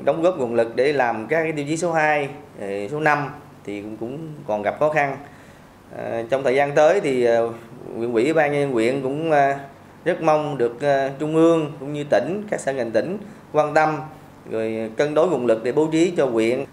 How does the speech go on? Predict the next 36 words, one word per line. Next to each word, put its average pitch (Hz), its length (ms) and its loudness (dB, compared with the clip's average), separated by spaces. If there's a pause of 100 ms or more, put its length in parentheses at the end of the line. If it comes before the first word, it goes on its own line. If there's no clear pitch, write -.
ờ, 117 140 -4
đảm 123 220 4
bảo 127 400 2
công 139 160 -2
tác 147 180 2
xây 143 140 -2
dựng 113 140 -2
cơ 135 120 2
bản 120 360 2
cũng 143 140 -4
như 135 140 -2
các 156 160 2
cái 165 100 -4
tiêu 143 120 -4
chí 147 200 -2
mà 165 140 -2
cần 104 160 0
vốn 170 360 2
để, 127 260 0
ờ, 127 180 -2 (440)
đến 147 140 -2
năm 127 160 -2
hai 131 120 0
nghìn 110 180 -2
không 117 120 -6
trăm 127 120 0
hai 135 80 -4
mươi 127 240 0
thì 113 140 -2
huyện 104 240 -4
Vĩnh 127 140 -4
Lợi 107 220 2
cơ 123 120 4
bản 120 400 -2 (160)
là 107 140 -2
đạt 95 200 -2